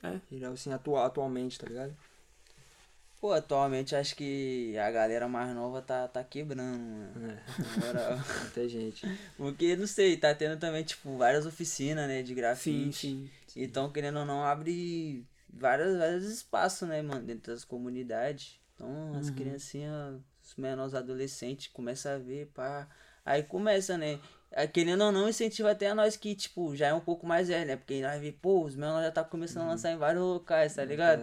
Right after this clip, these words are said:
Speaker 2: É.
Speaker 3: Então tá pegando o pico da gente. Querendo ou não, tem essa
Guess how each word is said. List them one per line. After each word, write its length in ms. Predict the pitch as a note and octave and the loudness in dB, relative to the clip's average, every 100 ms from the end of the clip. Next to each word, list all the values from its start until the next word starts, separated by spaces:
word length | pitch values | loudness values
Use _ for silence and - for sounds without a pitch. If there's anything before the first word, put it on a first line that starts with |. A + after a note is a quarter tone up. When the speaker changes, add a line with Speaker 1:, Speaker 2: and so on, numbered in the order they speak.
| A#2 A3 | -2 -6
Speaker 2:
É. 40 | - - | -6 -6
Speaker 3:
Então 300 | E3 E3 F3+ | 0 2 2
tá 140 | F3 E3+ | 8 8
pegando 320 | F#3 E3+ F3 | 8 4 2
o 20 | |
pico 260 | F3 F#3 F3+ | 2 0 2
da 160 | E3+ | 2
gente. 320 | F3 F3 E3+ - D3+ - - | 4 2 0 -4 -12 -10 -2
Querendo 320 | D#3 E3+ F3 | 0 2 2
ou 60 | |
não, 180 | E3+ F3 | 0 -2
tem 200 | F3+ G3 | 2 2
essa 180 | G3+ G3+ | 4 6